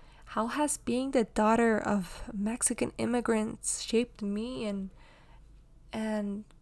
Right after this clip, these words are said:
in some ways hindered me, but also created my identity and, and allowed me to be in the position and, and do what I do and say what I say? Um, so for me,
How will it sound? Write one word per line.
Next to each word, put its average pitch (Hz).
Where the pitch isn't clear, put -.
in 226
some 240
ways 285
hindered 302
me, 330
but 320
also 320
created 220
my 196
identity 185
and, 196
and 202
allowed 214
me 294
to -
be 277
in 285
the 247
position 208
and, 196
and 196
do 269
what 285
I 233
do 220
and 208
say 240
what 226
I 208
say? 208
Um, 202
so -
for 226
me, 214